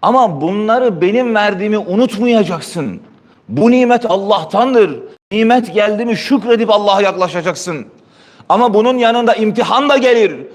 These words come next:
İmtihan geldi mi Allah'tan kaçmayacaksın. Sabırla, duayla Allah'ın kapısında Allah'a yalvaracaksın. Kimse sana evlenme demiyor, kimse sana yemek yeme demiyor.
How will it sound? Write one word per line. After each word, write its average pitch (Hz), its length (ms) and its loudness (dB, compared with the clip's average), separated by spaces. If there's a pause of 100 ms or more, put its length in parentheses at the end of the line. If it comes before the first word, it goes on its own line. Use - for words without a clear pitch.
(180)
İmtihan 202 600 -4
geldi 208 340 2
mi 220 100 2
Allah'tan 214 560 0
kaçmayacaksın. 226 1040 0 (220)
Sabırla, 175 1080 0 (440)
duayla 190 640 2
Allah'ın 175 640 -2
kapısında 175 540 -6
Allah'a 175 280 0
yalvaracaksın. 185 680 0 (1120)
Kimse 247 480 0
sana 226 280 2
evlenme 208 580 0
demiyor, 220 500 0
kimse 240 340 -2
sana 220 220 0
yemek 208 340 -2
yeme 208 300 2
demiyor. 208 440 0